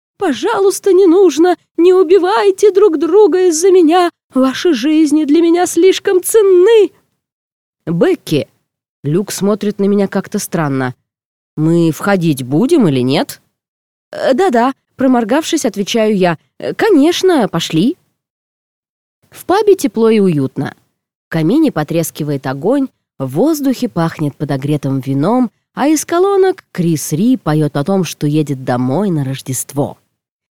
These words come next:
Сняв пальто, я замечаю, что девушка за стойкой с любопытством разглядывает мой наряд. «На маскарад собираетесь?» интересуется она. «Да уж,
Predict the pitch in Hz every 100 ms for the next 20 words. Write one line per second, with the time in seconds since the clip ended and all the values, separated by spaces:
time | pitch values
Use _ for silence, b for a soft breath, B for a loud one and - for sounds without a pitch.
0 | _ - 403 440 - 269 220 - 330 339
1 | 214 202 175 185 160 - 247 196 143 -
2 | 147 139 208 170 - 160 156 151 - 220
3 | 254 - 247 202 _ _ - - 180 156
4 | 139 - 151 - - - 415 370 311 202
5 | 175 143 170 208 202 208 - 147 160 151
6 | 143 131 - - - _ _ _ _ _
7 | _ _ 220 220 208 - 180 147 135 -
8 | 226 311 403 415 466 - - _ 247 254
9 | 262 254 269 254 - 254 269 254 - _
10 | _ _ _ _ _ - 233 180 147 147
11 | -